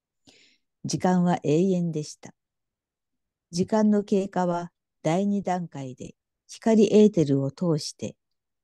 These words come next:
空間が出現した古太陽で、初めて現象の中に登場しました。しかし、原理的に時間は空間に先立っています。自然科学的な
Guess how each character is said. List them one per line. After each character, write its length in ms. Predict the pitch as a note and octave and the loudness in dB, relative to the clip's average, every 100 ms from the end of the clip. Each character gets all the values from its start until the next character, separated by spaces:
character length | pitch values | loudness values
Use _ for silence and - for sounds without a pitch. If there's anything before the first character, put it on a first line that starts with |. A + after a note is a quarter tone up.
| _ | _
空 240 | A3 G#3+ | 2 4
間 260 | G#3+ G3+ F#3+ | 4 4 6
が 140 | F#3 | 2
出 240 | F#3 - | 0 -2
現 300 | F#3 F3 F3 | 2 2 2
し 120 | E3 - | -2 -2
た 240 | E3 - _ _ | -6 -6 _ _
古 140 | G3 - - | -6 -6 -4
太 140 | G#3 F#3+ | -2 0
陽 240 | D#3 C#3+ | 0 -2
で、 280 | C#3 C3 C#3 _ _ _ | -6 -10 -14 _ _ _
初 240 | - F3+ | -4 0
め 160 | A#3+ G#3+ | 2 2
て 100 | D#3+ | 0
現 320 | C3+ D3 G3 | 0 0 -2
象 160 | G#3+ F#3+ | 0 -2
の 120 | F#3 | -2
中 260 | F3 F3+ D3+ | -4 -4 -6
に 200 | C3 - | -8 -6
登 220 | C#3+ D3 | -2 -2
場 180 | D3+ D3+ | 0 -2
し 200 | - C#3+ | -4 -6
ま 120 | C#3 | -8
し 120 | - | -8
た。 180 | - - _ _ _ _ _ _ _ _ _ _ _ - _ _ _ _ | -16 -18 _ _ _ _ _ _ _ _ _ _ _ -20 _ _ _ _
し 120 | - | -14
か 140 | - A#3 | -2 0
し、 280 | - - - _ _ | 0 -6 -10 _ _
原 260 | C#3+ F3 | -2 2
理 200 | G3 G3 | 2 2
的 240 | F#3 F3 F3 | 0 -2 -2
に 220 | D#3+ - _ _ - | -2 -6 _ _ -6
時 140 | D3+ | -4
間 260 | F#3 F3 E3+ | 0 0 0
は 140 | E3 | -2
空 320 | - E3+ F#3 | -2 -4 -4
間 240 | - F#3+ F3+ | -2 -2 0
に 100 | E3+ | -2
先 300 | - D#3+ F#3 | -6 -6 -4
立 80 | |
っ 40 | G#3 | -4
て 200 | - C#3 | -6 -10
い 100 | B2 | -10
ま 140 | A#2+ | -12
す。 240 | - - _ _ _ _ _ _ _ _ _ _ _ - | -16 -20 _ _ _ _ _ _ _ _ _ _ _ -4
自 180 | F3 G3+ | -2 2
然 200 | G#3 G3+ | 2 0
科 120 | G3 | 0
学 240 | F#3+ F3+ | 0 -2
的 280 | - F3 F3 | -4 -4 -4
な 220 | E3 - | -4 -8